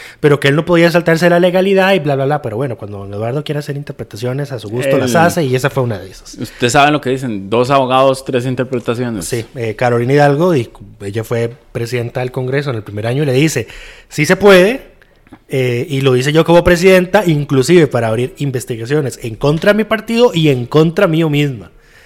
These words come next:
Speaker 1: de cuando la estaban investigando por la pérdida de las páginas del informe sobre Luis Guillermo Solís y el cementazo. En fin, eh, Luis Ramón cerró diciendo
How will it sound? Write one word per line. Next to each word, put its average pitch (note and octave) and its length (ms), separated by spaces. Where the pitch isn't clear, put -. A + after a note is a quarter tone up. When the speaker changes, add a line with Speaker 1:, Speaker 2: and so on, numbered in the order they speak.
Speaker 1:
de B2 120
cuando A#2 200
la A2+ 100
estaban B2+ 300
investigando C#3+ 520
por C#3 100
la A#2 100
pérdida B2+ 340
de C3 60
las A#2 120
páginas C3 360
del A#2+ 120
informe A#2 340
sobre A2+ 380
Luis G#2 160
Guillermo A2+ 320
Solís A#2+ 260
y C3+ 40
el B2 100
cementazo. G#2 640
En D#3 240
fin, C3+ 400
eh, C#3 800
Luis D3 180
Ramón E3+ 400
cerró G#3 320
diciendo F3 840